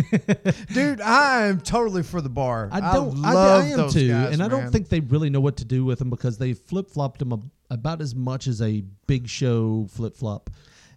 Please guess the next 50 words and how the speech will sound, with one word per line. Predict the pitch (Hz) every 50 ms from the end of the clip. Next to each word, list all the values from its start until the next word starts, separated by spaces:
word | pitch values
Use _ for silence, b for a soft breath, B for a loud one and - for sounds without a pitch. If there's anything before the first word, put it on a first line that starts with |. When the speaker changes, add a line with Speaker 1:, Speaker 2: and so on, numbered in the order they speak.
| B _ -
Speaker 1:
Because, | 139 143 - 170 156 143 147
Speaker 2:
But | 226 254 262 - - - _
Speaker 1:
you | - 196 180 170
know, | 156
one, | 143 131 151 -
Speaker 2:
what | 294 294
does | - - 196
that | - -
Speaker 1:
one | 208 220
minute | 202 196
Speaker 2:
say? | 196 180 175 175
Speaker 1:
they're | 139 135
heel, | 131 - 151 151 151 143
Speaker 2:
What | 139
Speaker 1:
one | - 226
Speaker 2:
does | - - 135
Speaker 1:
minute | - 214
Speaker 2:
that | 190
Speaker 1:
they're | 123 123 - - _ _ - 147 -
Speaker 2:
say | 143 147 - - 185 170 170 170
to | 165 - 156 135
the | 127 131
testament | 117 - 147 156 143 - - 143 139 135 127
of | 123 120
them | 127 120 120
guys, | 113 117 113 113 110 110 107 - -
man? | 117 113 113 113 110 110 -
Speaker 1:
Yeah, | - 170 208 226 -
I | 147
mean | 151 151 147 139
Speaker 2:
Somebody | 139 170 226 226 214 208 208 196 190
who | 185 190 180
can | 151 170 147
be | 143 143 131
a | 117
heel, | 107 139 185 190 190 190 185 185 180
they | 170 160 151
can | 135 131
be | 123 123
a | 120
babyface, | 117 135 147 156 156 143 120 - 151 135 135 127 - -
it | 139 127
doesn't | 123 135 131 120 123
matter | 127 139 147 151 139 143 135
because | 127 127 113 - 135 117
the | 110 117
crowd | - - 131 135 143 143 135 117 110
loves | 120 139 151 139 131 117 127
'em. | 120 120 123 123 123 123 - _
Speaker 1:
Right. | 135 135 123 120 131 -